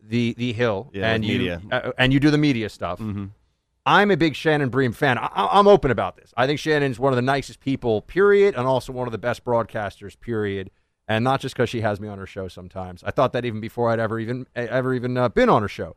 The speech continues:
Speaker 2: I agree.
Speaker 1: But she was down at the Supreme Court. Yeah, it's one of these things, not controversial 'cause everybody who knows anything says it. Uh, she was down at the Supreme Court, said she felt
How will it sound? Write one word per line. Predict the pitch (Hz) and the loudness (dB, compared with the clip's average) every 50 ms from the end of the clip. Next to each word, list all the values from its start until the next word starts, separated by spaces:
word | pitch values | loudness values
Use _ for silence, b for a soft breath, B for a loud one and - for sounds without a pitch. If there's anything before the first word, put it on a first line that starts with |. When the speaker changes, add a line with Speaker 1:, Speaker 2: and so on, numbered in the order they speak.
| - | -16
Speaker 2:
I | 233 262 | -14 -12
agree. | 247 160 165 | -10 -2 0
Speaker 1:
But | 160 151 143 | 2 2 2
she | - - 262 302 | 2 2 4 4
was | 294 277 196 | 4 4 4
down | - 226 214 | 2 2 2
at | 196 180 | 2 0
the | 185 | -4
Supreme | - - - - 170 170 160 143 | -8 -8 -6 -4 -2 -2 -2 -2
Court. | - - 131 123 117 113 - _ | -2 2 4 4 4 2 0 _
Yeah, | - 165 104 92 - - | -4 -4 -4 -6 -8 -10
it's | 160 139 196 | -8 -4 -2
one | 214 202 | -2 -2
of | |
these | 170 - | -2 -2
things, | 185 160 123 - | -4 -6 -6 -4
not | 170 165 156 - | -4 -4 -2 0
controversial | 185 180 143 127 110 123 127 - - 131 | 0 0 0 -2 -2 -2 -2 -2 -4 -6
'cause | - 117 95 | -4 0 2
everybody | 113 120 117 113 117 117 110 98 | 2 4 4 4 2 0 0 -2
who | 104 | -4
knows | 107 104 90 92 | -4 -6 -6 -6
anything | 98 101 101 - - 104 92 | -6 -8 -8 -10 -12 -14 -12
says | - 101 98 98 | -10 -8 -8 -8
it. | - - _ _ _ _ _ _ _ - | -10 -12 _ _ _ _ _ _ _ -4
Uh, | - 135 135 131 127 - | 0 2 4 4 2 0
she | - - - 269 294 | -2 -4 0 0 0
was | 285 202 | 2 2
down | 214 202 | 0 -2
at | 190 - | -2 -4
the | 165 | -10
Supreme | - - 131 147 139 127 | -12 -8 -4 -4 -4 -4
Court, | - - 120 113 107 104 - _ _ | -4 -2 0 0 0 0 -4 _ _
said | - - 220 240 226 | -4 -2 -2 -2 -2
she | - - 214 | -4 -8 -10
felt | - - 180 160 147 143 - - | -6 -4 -2 -2 -2 -2 -4 -10